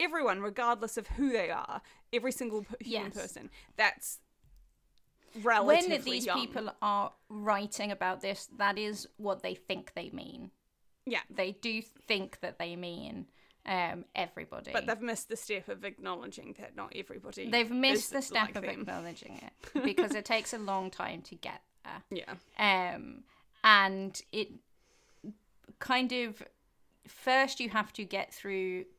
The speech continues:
Speaker 2: Christian universalism. But the most important thing is that this concept of universalism, that everybody has this, is not actually that widespread.
Speaker 1: Mm-hmm.
Speaker 2: Um, it is a philosophical idea that is largely connected to Stoicism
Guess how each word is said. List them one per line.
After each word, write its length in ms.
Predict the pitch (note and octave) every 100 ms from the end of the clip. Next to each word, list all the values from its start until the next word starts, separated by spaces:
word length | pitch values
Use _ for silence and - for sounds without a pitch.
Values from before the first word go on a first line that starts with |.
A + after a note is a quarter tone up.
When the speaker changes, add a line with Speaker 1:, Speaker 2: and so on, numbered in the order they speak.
| -
Speaker 2:
Christian 420 | A#3+ - G#3+ G3
universalism. 800 | F#3+ F3+ E3+ - - - - F3+ -
But 180 | G#3+ A3+
the 60 |
most 300 | A#3+ C4+ C#4
important 360 | C#4 B3 G3+ G3+
thing 260 | F#3+ F#3+
is 200 | F#3+ F#3+
that 100 | -
this 120 | G3 -
concept 460 | A#3 A#3 - -
of 100 | G#3
universalism, 840 | G3 F#3 F#3+ F#3+ - F#3 - F3 F#3 - - A3+ _ _ - G3
that 260 | G3 F#3 -
everybody 460 | G#3 G3 G#3 F#3+
has 260 | F3+ G3 F#3+
this, 180 | F#3 -
is 200 | G#3 F#3+
not 360 | G#3+ A3 G3
actually 340 | F#3+ - G3 F#3
that 160 | F#3+ -
widespread. 500 | - - - - - _ _ -
Speaker 1:
Mm-hmm. 280 | G#3+ G#3+ - - _ - -
Speaker 2:
Um, 220 | G#3+ F#3 -
it 140 | A3+ G#3+
is 80 | G#3
a 80 | G#3
philosophical 680 | B3+ B3 A#3+ G3+ - G3+ F#3+
idea 420 | F#3 G3 G3 F#3
that 140 | F#3+
is 240 | G3 F#3 -
largely 580 | G#3 G#3 G#3 G#3 F#3+ F#3
connected 420 | - F#3 - F3+
to 60 | -
Stoicism 680 | - F3+ F3 - - F#3